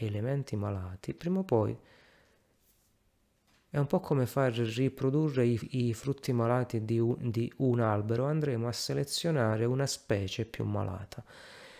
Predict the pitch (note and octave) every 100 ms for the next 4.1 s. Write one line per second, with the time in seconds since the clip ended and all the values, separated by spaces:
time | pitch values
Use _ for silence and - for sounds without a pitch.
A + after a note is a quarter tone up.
0 | - - B2+ A#2+ B2+ A#2+ D#3+ E3 B2 G2+
1 | F#2+ G2 A2+ C3 C3 D3+ A#2+ A2 G#2 -
2 | F3 D3 B2+ - - G#2+ - D3 B2+ A#2
3 | A2+ A2+ A2+ A2+ - A2+ A2 - A2 F#2+
4 | F#2+